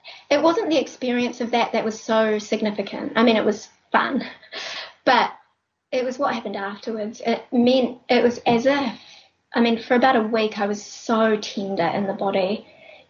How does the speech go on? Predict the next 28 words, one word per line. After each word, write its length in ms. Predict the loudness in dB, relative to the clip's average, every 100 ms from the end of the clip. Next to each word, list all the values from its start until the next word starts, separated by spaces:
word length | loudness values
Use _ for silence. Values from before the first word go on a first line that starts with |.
| 4
Everything 480 | 6 6 4 0 -2
changed. 540 | -4 -6 -6 -4 -2
I 60 | -2
could 180 | 0
feel 180 | 0 2 2
every 240 | 4 4
blood 480 | 4 2 2 2 0
vessel 320 | -2 0 -2
on 160 | 0 -2
my 120 | -2
lip. 360 | 2 0 2 0
I, 200 | 2 2
I 120 | 4
remember 320 | 6 6 4
jumping 340 | 4 2 0
on 120 | -2 -4
the 60 |
trampoline 580 | -4 -2 -2 -2 -2 -4
with 140 | -4
Rosie 440 | 0 0 2 0 -2
and 180 | -4 -2
feeling 300 | 0 2 4
like 260 | 2 2
I 60 | 2
was 180 | 2 2
on 240 | 0 2
every 300 | 2 4 2
drug 440 | 2 2 4 4